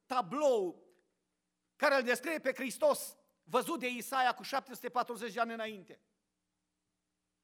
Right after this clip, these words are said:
El a fost dus ca un miel pe care îl duci la măcelărie. Ca o oaie mută înaintea celor ce o tund, n-a deschis gura.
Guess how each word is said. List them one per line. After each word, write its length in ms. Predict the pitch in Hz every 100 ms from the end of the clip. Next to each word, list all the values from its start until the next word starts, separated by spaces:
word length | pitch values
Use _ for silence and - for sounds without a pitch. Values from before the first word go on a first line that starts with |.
| _ _
El 520 | 165 202 247 320 277 _ _ _ _ _ _ _
a 140 | - 220
fost 340 | 233 226 156
dus 480 | 165 262 - - - _ _ _ _ _ _ _ _ _ _ _ _ -
ca 140 | 254
un 220 | 247 226
miel 280 | 220 262 240
pe 120 | 196
care 180 | 214 226
îl 60 | 214
duci 160 | 220
la 100 | 208
măcelărie. 680 | 214 208 208 202 190 160 104 _ _ _ _ _ _ _ _ _ _
Ca 240 | - 269 294
o 140 | 285
oaie 260 | 277 294 262
mută 440 | 254 269 320 254
înaintea 420 | 247 240 262 240
celor 280 | 233 254 240
ce 80 | 226
o 40 |
tund, 300 | 220 233 208 - _
n-a 340 | 175 226 285
deschis 360 | 285 269 254 196
gura. 300 | 214 196